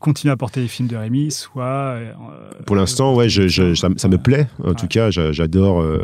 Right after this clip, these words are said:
Speaker 2: euh, bosser, euh, sur ces projets. Bon, lui, je sais pas combien de temps, il va, ouais, je sais pas s'il va en faire d'autres. Euh, après tout temps, il voulait devenir aide-soignant, donc du coup, voilà. Euh, il a changé d'avis, et, et là, il est en train de, de faire Calamity. Bon, on sait pas qu'est-ce qui va se passer,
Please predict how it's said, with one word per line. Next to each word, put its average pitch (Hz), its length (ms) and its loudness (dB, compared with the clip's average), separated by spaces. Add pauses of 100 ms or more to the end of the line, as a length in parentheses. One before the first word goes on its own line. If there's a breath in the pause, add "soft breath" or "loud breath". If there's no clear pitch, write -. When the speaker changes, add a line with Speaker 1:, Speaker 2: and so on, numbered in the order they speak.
Speaker 2:
euh, 80 280 -2
bosser, 85 500 -2
euh, 78 220 -2
sur - 180 -8
ces - 140 -6
projets. 95 320 0
Bon, 82 140 -2
lui, 82 100 -2
je 85 80 -2
sais 80 160 -4
pas 87 100 0
combien 87 200 0
de 85 40 0
temps, 92 220 0
il 85 80 0
va, 82 60 -2
ouais, 82 220 -2
je 76 80 -6
sais 80 60 -8
pas 85 100 -2
s'il 82 200 -2
va 85 60 -2
en 80 120 -2
faire 85 300 -4
d'autres. 107 300 0
Euh, 85 100 2 (360 loud breath)
après - 180 -4
tout 92 100 0
temps, 104 180 2
il 101 80 4
voulait 85 140 2
devenir 90 320 2
aide-soignant, 101 440 2
donc 85 200 -2
du 82 100 -4
coup, - 220 -6
voilà. 107 260 2 (480 loud breath)
Euh, 80 380 2
il 76 80 0
a - 20 0
changé 82 240 0
d'avis, 87 600 2
et, 78 240 -4
et 76 40 -4
là, 78 80 -4
il 82 60 -2
est 80 40 -4
en 78 40 -6
train - 160 -6
de, 78 180 -4
de 76 140 -6
faire - 180 -8
Calamity. 82 640 -2 (340 loud breath)
Bon, 82 60 -2
on 76 40 -2
sait - 140 -2
pas 101 140 0 (160)
qu'est-ce - 180 -2
qui - 80 -2
va 92 60 2
se 95 100 -2
passer, - 300 -2